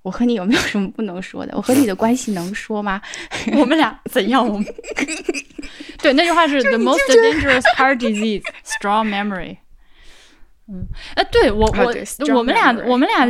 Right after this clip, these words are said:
Speaker 2: 有，
Speaker 1: 嗯。
Speaker 2: 呃，我想我们俩冲突最严重的一次就是关于我，我和老河口的关系的一次谈话，我记得。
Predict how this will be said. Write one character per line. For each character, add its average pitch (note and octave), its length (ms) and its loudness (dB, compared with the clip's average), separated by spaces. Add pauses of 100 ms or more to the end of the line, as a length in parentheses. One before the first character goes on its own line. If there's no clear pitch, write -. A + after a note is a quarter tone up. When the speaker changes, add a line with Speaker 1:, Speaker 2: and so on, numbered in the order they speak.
(140)
Speaker 2:
有， G#3 320 0 (100)
Speaker 1:
嗯。 C4+ 800 2
Speaker 2:
呃， C#4 60 2
我 C#4+ 120 2
想 C#4 220 2
我 C#4 80 6
们 E4+ 120 4
俩 D#4 100 6
冲 F4+ 200 -6
突 F4 140 -2
最 F#4+ 180 4
严 G3+ 220 -2
重 D#4 120 -2
的 A#3+ 120 0
一 F#3 80 -6
次 A3+ 180 -8
就 A#3+ 120 0
是 A#3 60 2
关 A#3+ 220 2
于 A3+ 80 0
我， E3 400 -2
我 F3+ 180 -2
和 G#3+ 120 -4
老 G3 140 0
河 G3 100 -4
口 F3 160 -6
的 D#3 100 -8
关 F3 220 -4
系 E3 220 -14
的 D#3+ 140 -12
一 D#3+ 80 -12
次 E3+ 140 -16
谈 E3+ 220 -16
话， - 240 -16
我 - 80 -14
记 - 160 -12
得。 - 120 -18